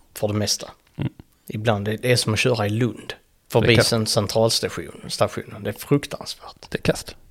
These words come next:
Speaker 1: Det är riktigt kass. Sämst, faktiskt.
Speaker 2: Helsingborg är inte mycket bättre nu, har jag hört.
Speaker 1: H-, H B G?
Speaker 2: Mm.
Speaker 1: Inte?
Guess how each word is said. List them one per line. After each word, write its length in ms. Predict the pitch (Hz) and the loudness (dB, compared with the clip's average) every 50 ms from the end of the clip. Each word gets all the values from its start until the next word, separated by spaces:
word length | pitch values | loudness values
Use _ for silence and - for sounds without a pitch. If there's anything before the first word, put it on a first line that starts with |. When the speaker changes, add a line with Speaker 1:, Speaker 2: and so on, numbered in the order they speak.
| - - - | -20 -12 -4
Speaker 1:
Det 140 | - 117 110 | 0 0 0
är 40 | |
riktigt 500 | 107 - 143 147 - - - - - - | 0 0 -4 -4 -4 -6 -6 -8 -8 -2
kass. 400 | - - 117 - - - - - - - - - _ _ - - | 0 0 0 0 -2 -4 -4 -6 -10 -16 -20 -20 _ _ -20 -12
Sämst, 640 | - - - - 180 131 95 - - - - - - - - _ _ | -6 2 6 6 8 8 6 4 0 0 -2 -6 -12 -14 -20 _ _
faktiskt. 580 | - - - - - - - - - - - - _ _ _ _ _ _ - - | -8 -8 -8 -8 -8 -8 -6 -6 -6 -8 -10 -16 _ _ _ _ _ _ -6 0
Speaker 2:
Helsingborg 540 | - 131 120 - 123 117 120 127 117 107 113 | 0 2 4 6 8 10 12 12 12 12 12
är 40 | |
inte 140 | 139 143 - | 10 8 8
mycket 220 | 143 113 104 113 104 | 8 8 8 10 10
bättre 280 | 110 101 - - 117 | 10 8 8 8 6
nu, 160 | 107 107 113 | 8 8 8
har 160 | 107 - 117 107 | 8 8 6 8
jag 80 | 101 | 8
hört. 320 | 104 107 101 107 - - - - - - _ - - 123 | 8 8 6 6 2 -6 -12 -12 -14 -20 _ -4 0 2
Speaker 1:
H-, 80 | 127 - - | 2 2 4
H 220 | - 170 175 170 | 8 10 10 10
B 160 | 160 165 170 175 | 10 8 6 6
G? 260 | 180 247 170 117 135 170 127 | 6 6 8 8 8 6 6
Speaker 2:
Mm. 300 | 110 107 107 113 123 127 - - - _ - - - - | 6 6 4 4 2 0 -4 -12 -18 _ -20 -6 0 2
Speaker 1:
Inte? 320 | 196 214 - - - 117 | 2 2 4 2 0 0